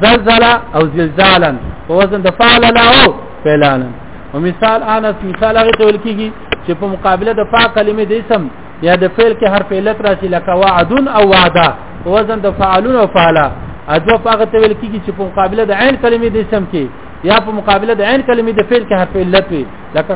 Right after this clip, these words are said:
قولون او قالا، په وزن د فعلون او فعلا. او ناقص دې ته ویل کېږي چې در مقابله لام کلمه، په مقابله د لام کلمې د اسم یا د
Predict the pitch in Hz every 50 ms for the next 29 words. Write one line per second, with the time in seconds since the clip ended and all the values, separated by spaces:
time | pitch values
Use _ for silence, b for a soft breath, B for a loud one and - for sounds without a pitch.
0 | 175 - 214 214 202 208 240 294 277 247 220 202 - - 196 185 185 185 180 165
1 | 143 - - - - - - 190 214 226 190 220 214 202 190 - 214 202 196 214
2 | 247 247 233 208 - 202 185 165 165 160 156 139 - - - - - - - 147
3 | 165 185 185 185 180 - 240 220 170 - 240 - - 226 220 214 208 214 240 220
4 | 190 214 208 185 - - - - - - - - 185 175 196 190 190 190 185 -
5 | 196 185 185 196 202 220 226 208 208 214 233 247 226 - 220 214 220 220 220 220
6 | 214 214 208 - - - - - - 180 185 180 - 190 190 190 220 233 226 220
7 | 220 226 240 240 233 - 226 220 220 220 220 220 190 220 247 - - 240 226 220
8 | 220 214 214